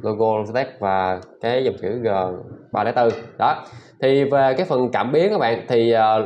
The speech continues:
Logitech trang bị cho cái phiên bản G ba lẻ bốn Fly Stick Y này á, là cái cảm biến quang Hero, nó cho cái mức D P I á là từ một trăm cho đến mười hai ngàn và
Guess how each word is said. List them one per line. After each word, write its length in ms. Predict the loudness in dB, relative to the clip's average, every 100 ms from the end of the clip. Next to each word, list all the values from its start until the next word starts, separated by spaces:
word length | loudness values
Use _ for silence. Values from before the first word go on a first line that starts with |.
| -2
Logitech 420 | -2 0 0 0
trang 120 | 0
bị 260 | 2 2 0
cho 340 | 0 2 2 2
cái 120 | -2
phiên 160 | -4 -4
bản 260 | -4 -4
G 60 | -2 0 0
ba 100 | 0
lẻ 80 | 0
bốn 320 | 0 0 0
Fly 160 | -2 -2
Stick 240 | -4 -6
Y 200 | -2 0
này 200 | 0 0
á, 160 | 0 -2 -8 -20 -10
là 280 | -4 -2 0
cái 100 | -2
cảm 200 | -2 -4
biến 140 | -2 0
quang 200 | -2 0
Hero, 400 | 2 2 2 0
nó 80 | -4
cho 300 | 0 0 0 -6 -6
cái 60 |
mức 100 | -6 -4 -2
D 20 |
P 20 |
I 100 | 0
á 260 | 0 0 -2
là 120 | -2
từ 160 | -4 -6
một 140 | -6 -4
trăm 240 | -4 -4 -2
cho 180 | -2
đến 200 | -2 -4
mười 140 | -4 -4
hai 200 | -4 -4
ngàn 300 | -2 -2 -4 -12 -20 -6
và 180 | -4